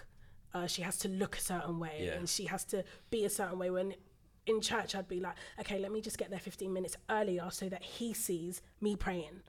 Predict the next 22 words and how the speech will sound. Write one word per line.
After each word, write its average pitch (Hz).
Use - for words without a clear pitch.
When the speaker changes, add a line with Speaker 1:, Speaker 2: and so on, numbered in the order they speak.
Speaker 2:
Yeah. 80
Speaker 1:
kind 196
of 170
thing. 190
So, -
yeah, 208
I 196
think 220
for 220
me, 220
the 214
struggle, 214
e-, 170
even 254
though 220
I 208
was 196
ready 208
to 214
go 202
for 214
Jesus, 202